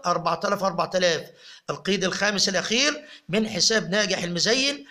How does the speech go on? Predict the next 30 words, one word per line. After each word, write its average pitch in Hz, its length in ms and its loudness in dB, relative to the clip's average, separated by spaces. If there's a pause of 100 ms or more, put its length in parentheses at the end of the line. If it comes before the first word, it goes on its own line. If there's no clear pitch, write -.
(220)
إلى 185 100 0
حساب 196 280 2
أوراق 185 400 0
الدفع 226 360 -2 (160)
ستة - 340 -2
آلاف، 190 140 2
ستة 175 280 -2
آلاف. 139 240 0 (220)
جميل؟ 214 520 -2 (240)
جميل 180 380 -8
قوي. 240 300 2 (640)
طيب 151 200 2 (240)
ناخد 262 280 -2
سؤال 226 380 4
تاني 170 260 0
بقى، - 240 -12 (600)
ماشي؟ 208 520 -2 (260)
ناخد 202 220 -4
سؤال 247 340 2
بسيط 240 440 2
على 190 380 0
حاجة 208 200 -2
اسمها 196 280 0
إيه؟ 175 600 0 (180)
ميزان 175 680 2
المراجعة. 233 920 0 (420)
على 151 160 -2
إيه؟ 262 440 -2 (220)
ميزان 185 420 2
المراجعة. 185 800 0